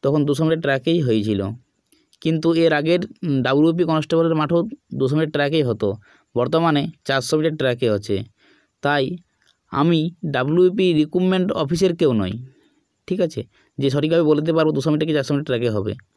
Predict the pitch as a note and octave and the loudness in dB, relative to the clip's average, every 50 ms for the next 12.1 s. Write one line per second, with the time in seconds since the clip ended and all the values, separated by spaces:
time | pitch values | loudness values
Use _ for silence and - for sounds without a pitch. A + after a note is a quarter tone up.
0 | _ _ - _ _ _ _ _ _ _ _ - C3 C3+ D3 D3 E3 E3 F3 F3 | _ _ -20 _ _ _ _ _ _ _ _ -4 -2 0 2 2 2 2 2 2
1 | E3 E3+ E3 F3 F3+ F3 F3 D3+ D3 D3+ F#3 G#3 D#3+ C#3+ C#3+ C#3 C#3 C#3 C#3 D3 | 2 2 2 2 2 2 2 2 2 0 -2 -2 -2 0 0 0 2 2 0 0
2 | D#3+ E3+ - - E3+ E3 D#3 D3+ D#3 G#3 - _ _ _ _ _ - B2+ C3 C#3 | -2 -2 -2 -2 0 0 2 0 0 -2 -6 _ _ _ _ _ -6 -4 -2 0
3 | C#3 D#3 E3 E3+ E3+ E3 E3+ F3 - D#3+ D#3 D3 E3 E3 F3+ G#3 - - C#3+ C3+ | 0 0 0 0 0 0 -2 -2 0 0 0 0 0 0 -2 -2 -4 -2 0 0
4 | B2+ - - B2 - - - G#2 G2+ G2 G2+ B2 - _ _ _ _ _ _ _ | 0 0 -2 -4 -4 -2 -2 -2 0 -2 -2 -6 -10 _ _ _ _ _ _ _
5 | _ _ _ _ _ - C3+ C#3+ D#3 D#3+ D#3 D3+ D3 - - F3+ E3+ D3+ C#3 D#3 | _ _ _ _ _ 0 0 2 2 2 2 0 0 0 0 2 2 4 4 2
6 | E3 - - - - C#3 C#3 C#3 D#3 E3 E3+ E3+ F3+ F3+ F3+ F3+ - - - _ | 0 -2 -4 -6 -4 -4 -2 0 0 0 0 2 0 0 0 -2 -4 -8 -12 _
7 | - - D#3+ D#3+ D#3+ D#3+ E3 E3 E3 D#3+ - _ - D#3+ D3+ D3 C#3+ C#3 C#3 C3+ | -8 -4 0 2 2 4 4 2 0 -2 -6 _ -10 -6 -4 -2 0 0 0 0
8 | C#3+ D3+ D#3+ D3+ E3+ D#3 D#3 F3+ E3 - F3 D#3 C#3 C3 D3 E3+ - _ _ _ | 0 0 0 0 -2 -2 -2 -4 -2 0 0 2 2 2 0 -2 -6 _ _ _
9 | _ _ _ _ _ _ _ _ - D3+ D#3 D#3+ E3 D#3+ D#3+ F3+ F#3 E3+ - D#3 | _ _ _ _ _ _ _ _ -2 0 2 2 2 2 2 2 2 2 2 0
10 | D3 D3 C3+ A#2 G#2+ G#2 G#2 - C3 C3+ - - F3 E3+ F3 F#3+ F#3 F#3 F3+ E3+ | 2 2 2 2 2 0 0 0 -2 -4 -2 -2 0 0 0 2 2 2 2 2
11 | E3 E3+ E3 F3 E3+ F3 E3+ F3+ E3 D3+ D3+ D3+ D#3+ E3 D#3+ F3 F3+ F3+ F3+ F3 | 2 0 0 0 0 0 0 0 0 0 2 0 0 0 2 2 2 2 2 0
12 | F3 - | 0 -2